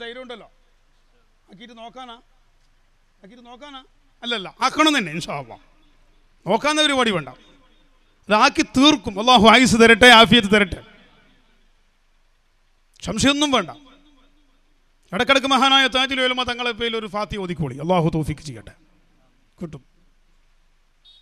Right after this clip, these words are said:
അത് വളരെ അനുഭവത്തിൽ തന്നെ പറയും. ഞങ്ങളോടൊക്കെ പറഞ്ഞിട്ടുണ്ട് അങ്ങനെ. നിങ്ങൾ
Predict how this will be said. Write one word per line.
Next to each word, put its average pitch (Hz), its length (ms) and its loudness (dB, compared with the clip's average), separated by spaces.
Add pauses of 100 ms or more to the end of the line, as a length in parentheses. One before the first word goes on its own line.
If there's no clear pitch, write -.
(720)
അത് 160 120 -4 (380)
വളരെ 214 320 0
അനുഭവത്തിൽ 226 480 -4
തന്നെ 202 260 -6
പറയും. 143 200 -12 (880)
ഞങ്ങളോടൊക്കെ 254 460 -4
പറഞ്ഞിട്ടുണ്ട് 277 420 2
അങ്ങനെ. 170 200 -10 (580)
നിങ്ങൾ 269 160 0